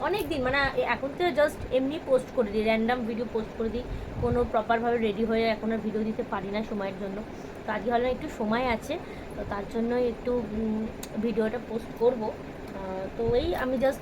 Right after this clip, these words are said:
আইব্রোটাই ড্র করলাম, আর কিচ্ছু করিনি। দেখো আইব্রো প্ল্যাকও করা হয়নি। আহ, তো step by step কিছুই মেকআপ করবো না সেরকম, প্রচুর গরম। মানে আজকে তো ওয়েদারটা একটু ঠিক আছে, আহ, আমি স্কিন কেয়ারও already করে নিয়েছি যেগুলো মুখে মাখার। তো এই হালকা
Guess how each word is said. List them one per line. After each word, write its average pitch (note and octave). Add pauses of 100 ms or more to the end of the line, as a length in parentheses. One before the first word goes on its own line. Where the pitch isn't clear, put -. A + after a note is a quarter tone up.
আইব্রোটাই A#3+
ড্র A#3
করলাম, C4
আর B3
কিচ্ছু B3
করিনি। A3+
দেখো G#3+
আইব্রো G#3+
প্ল্যাকও F#3+
করা A#3
হয়নি। G#3
আহ, F#3+ (100)
তো G3+ (420)
step C4+
by C#4
step D4 (200)
কিছুই C#4
মেকআপ C4+ (100)
করবো A3+
না A#3+
সেরকম, A3+ (160)
প্রচুর G#3
গরম। G3+ (100)
মানে G3
আজকে F#3+
তো C#4
ওয়েদারটা A3+
একটু -
ঠিক A3+
আছে, G#3+
আহ, -
আমি G#3+
স্কিন A#3+
কেয়ারও A#3+
already A3
করে B3+
নিয়েছি B3
যেগুলো A3
মুখে G#3+
মাখার। G#3 (520)
তো G#3
এই C#4+
হালকা D4+